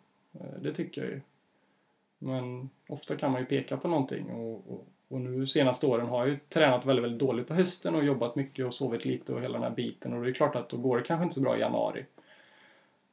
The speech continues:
Då får man vara medveten om det. Och så får man försöka göra det bättre till februari. Och fortsätter det gå dåligt så, så då,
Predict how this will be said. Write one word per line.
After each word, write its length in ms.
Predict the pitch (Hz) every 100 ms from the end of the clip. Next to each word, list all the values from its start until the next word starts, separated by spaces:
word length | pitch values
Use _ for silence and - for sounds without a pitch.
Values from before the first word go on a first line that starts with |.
| _
Då 120 | 135
får 120 | 131 143
man 100 | 143
vara 200 | 143 135 143
medveten 380 | 143 123 123
om 80 | 196
det. 160 | 156 101 - _ _ _ _ _
Och 100 | 143
så 200 | - 135 -
får 80 | 139
man 140 | 127
försöka 260 | 131 135 135
göra 120 | 123
det 60 | 117
bättre 340 | 117 - 135
till 120 | 135
februari. 500 | 139 127 123 110 123
Och 80 | 131
fortsätter 400 | 139 135 131 -
det 60 | 170
gå 120 | 170
dåligt 400 | 131 117 117 -
så, 200 | 131 -
så 160 | - 131 127 123 123 _ _ _ _ _ _ _ _ _ _
då, 80 | -